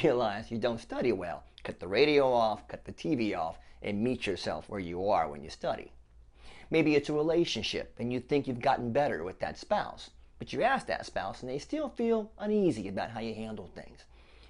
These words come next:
Maybe you should meet yourself where you are and discover you have some more work to do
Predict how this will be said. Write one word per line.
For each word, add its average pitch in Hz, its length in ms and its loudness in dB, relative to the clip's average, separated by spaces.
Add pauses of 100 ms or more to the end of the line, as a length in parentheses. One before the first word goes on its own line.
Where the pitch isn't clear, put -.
Maybe 165 200 6
you 147 160 6
should - 320 -2
meet - 180 -4
yourself 110 380 -2
where 90 80 -6
you 113 200 -6
are 104 360 2
and 107 80 -10
discover 107 480 0 (300)
you 262 100 -2
have 233 180 -4
some 139 180 -2
more 117 200 -2
work 110 260 -4
to 107 80 -8
do 64 180 -10